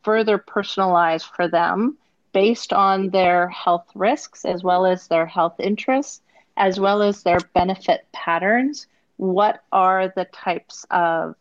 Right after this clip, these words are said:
um, programs we should be offering up to them? We've also had incredible, uh, success in getting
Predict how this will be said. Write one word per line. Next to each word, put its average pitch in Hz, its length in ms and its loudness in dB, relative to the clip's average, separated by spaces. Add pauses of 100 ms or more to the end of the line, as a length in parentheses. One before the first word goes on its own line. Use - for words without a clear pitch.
(140)
um, 180 680 -6
programs 185 640 -2
we 180 160 2
should - 360 -6
be 170 220 -2
offering 165 560 -2
up 165 240 -4
to 180 120 -8
them? 160 340 -4 (460)
We've 214 260 4
also 233 540 2
had 180 420 2
incredible, 180 1400 -2 (120)
uh, 170 160 2
success - 840 -4 (360)
in 196 180 2
getting 202 460 0